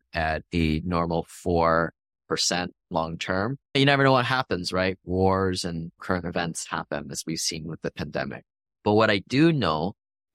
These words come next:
and I T R kinda confirms this, is all, see all these other sectors, right? Which is essentially people's four oh one Ks, traditional investments.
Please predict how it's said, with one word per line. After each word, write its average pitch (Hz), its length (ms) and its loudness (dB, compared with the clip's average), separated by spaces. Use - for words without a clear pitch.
and 180 300 0
I 98 140 2
T 104 180 0
R 95 120 4
kinda 92 260 -2
confirms 92 580 -4
this, 82 220 -4
is 82 200 -6
all, 95 140 -4
see - 280 0
all 98 220 2
these 107 300 0
other 92 300 -2
sectors, - 760 -4
right? 78 280 0
Which 92 200 -4
is 90 120 -2
essentially 92 800 -2
people's 98 380 0
four 101 240 4
oh 95 60 4
one 87 180 2
Ks, 87 440 0
traditional 87 520 -2
investments. - 800 -4